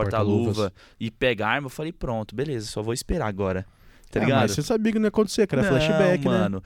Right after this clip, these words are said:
Speaker 2: Então, mas, eh, foi isso que eu fiquei, "Caralho, mano." Só que o flashback, ele vinha na mesma proporção das coisas que iam acontecendo, tipo,
Speaker 1: É, que ficava entre o
Speaker 2: passado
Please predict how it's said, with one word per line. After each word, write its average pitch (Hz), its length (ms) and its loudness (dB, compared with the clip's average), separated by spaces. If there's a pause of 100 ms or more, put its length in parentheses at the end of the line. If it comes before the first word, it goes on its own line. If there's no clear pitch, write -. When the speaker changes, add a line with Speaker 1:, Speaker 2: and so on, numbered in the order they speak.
(140)
Speaker 2:
Então, 165 500 -2
mas, 135 400 -4 (380)
eh, - 260 -20
foi - 200 -2
isso 202 120 -4
que 226 60 0
eu 208 60 2
fiquei, 175 240 -10
"Caralho, 190 580 -6
mano." 98 240 -4 (220)
Só 147 160 -2
que 160 80 -10
o 160 40 -10
flashback, 156 640 -2
ele 139 120 -2
vinha 135 240 -8
na 160 120 -2
mesma 190 720 -4 (200)
proporção 151 840 -4
das 151 240 -4
coisas 151 320 -8 (400)
que 160 140 -4
iam 160 160 -2
acontecendo, 160 580 -4
tipo, 127 260 -2
Speaker 1:
É, 113 80 0
que - 120 -2
ficava 120 260 0
entre 120 120 0
o 120 40 4
Speaker 2:
passado 120 180 0